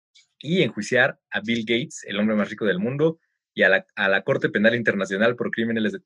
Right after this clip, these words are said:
crímenes de lesa humanidad, porque es parte de los ricos que dominan al mundo", o sea, el Club Bilderberg. O sea, en este, en este parrafito se echan la, justo en la, la,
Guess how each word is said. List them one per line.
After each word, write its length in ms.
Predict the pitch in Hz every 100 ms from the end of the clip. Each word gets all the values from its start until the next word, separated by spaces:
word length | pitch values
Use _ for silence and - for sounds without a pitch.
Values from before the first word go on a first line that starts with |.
| _
crímenes 360 | - 135 135 110
de 80 | 107
lesa 180 | 110 127
humanidad, 440 | 98 95 131 180 - - _
porque 340 | 110 104 143
es 120 | 160 -
parte 320 | 175 180 170
de 80 | 127
los 160 | 104
ricos 400 | 135 160 170 175
que 100 | 175
dominan 380 | 104 110 131 123
al 100 | 95
mundo", 420 | 113 143 143 151 - _ _
o 80 | 98
sea, 180 | 104
el 100 | 101
Club 280 | 98 120 123 _ _ _
Bilderberg. 640 | 110 127 101 85 82 - - - - _ _ _
O 80 | 98
sea, 120 | 110
en 100 | 139
este, 300 | 180 208 160
en 80 | 165
este 220 | 185 226
parrafito 640 | 170 113 - 151 147 156
se 100 | 175
echan 280 | 160 160 165 - _ _ - _ _ _ _
la, 200 | 131 - -
justo 500 | - 185 180 190 165
en 140 | 127 110
la, 240 | 92 113
la, 320 | 113 107 98